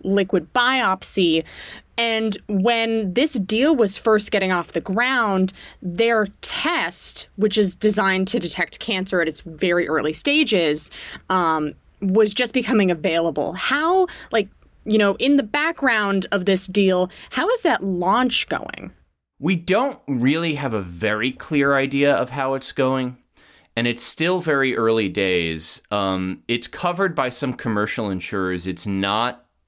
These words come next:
Speaker 2: being covered by Medicare. It's not being covered by most commercial insurers. And, um, so, you know, it,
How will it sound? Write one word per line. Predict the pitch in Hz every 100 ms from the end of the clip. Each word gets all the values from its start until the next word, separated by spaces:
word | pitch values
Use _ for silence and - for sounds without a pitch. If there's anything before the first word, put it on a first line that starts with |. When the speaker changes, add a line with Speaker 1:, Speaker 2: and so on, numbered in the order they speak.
| 95 -
Speaker 2:
being | 107 95
covered | 90 95 90 85
by | 82
Medicare. | 80 76 78 - 76 65 65
It's | -
not | 110 98
being | 101
covered | 92 90 82 76
by | 78
most | 80 78 90 98 - -
commercial | - 76 64 - 53
insurers. | 50 - 50 76 - _ - - - - - _ _
And, | 110 104 101 98 95 92 -
um, | 98 92 90 90 87 85 82 - _ _ _ _
so, | - - 123 110 107 - _ _ _ _
you | - 127
know, | 117 104 -
it, | 117 104